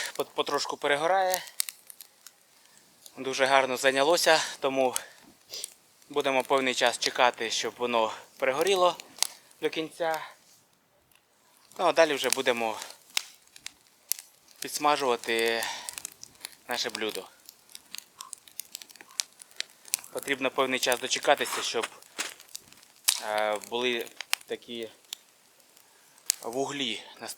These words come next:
е, справжні вуглі. Тому на углях будемо готувати наше блюдо. Так, ну що, друзі, у нас почти вже все готово. Зараз трішки його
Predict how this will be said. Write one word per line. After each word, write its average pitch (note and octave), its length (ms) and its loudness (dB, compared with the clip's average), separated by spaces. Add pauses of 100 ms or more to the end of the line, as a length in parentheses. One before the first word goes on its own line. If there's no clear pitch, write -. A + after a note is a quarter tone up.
е, A2+ 380 0
справжні A#2+ 440 2
вуглі. A2+ 420 -6
Тому A2 320 -10 (520)
на A#2+ 100 0
углях C3 280 4
будемо G#2+ 320 -2
готувати A2 540 -2
наше G2 220 -6
блюдо. F2+ 260 -18 (920)
Так, C#3 240 -2
ну C#3+ 80 -8
що, D3 160 0
друзі, C3 380 -2 (220)
у C3 40 -12
нас D#3 420 2 (2000)
почти D#3 460 -2
вже B2+ 180 -2
все C#3+ 240 2
готово. F3 580 2 (4000)
Зараз C3+ 320 -4
трішки C#3+ 340 -4
його C#3+ 280 -2